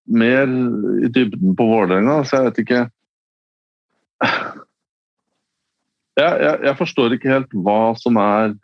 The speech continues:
eh, remitten lenger, da, fordi jeg hadde jo inntrykk av at da Fagermo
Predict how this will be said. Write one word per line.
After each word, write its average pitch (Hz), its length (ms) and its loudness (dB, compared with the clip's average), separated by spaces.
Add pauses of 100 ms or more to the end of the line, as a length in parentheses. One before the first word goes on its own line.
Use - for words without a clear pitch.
(600)
eh, 110 300 0
remitten 95 840 2
lenger, 110 340 2
da, 156 100 2
fordi 110 300 0
jeg - 1120 -8
hadde 120 240 2
jo 120 80 2
inntrykk 101 320 -2
av 104 220 2
at - 480 -8 (760)
da 107 140 2
Fagermo 101 640 -2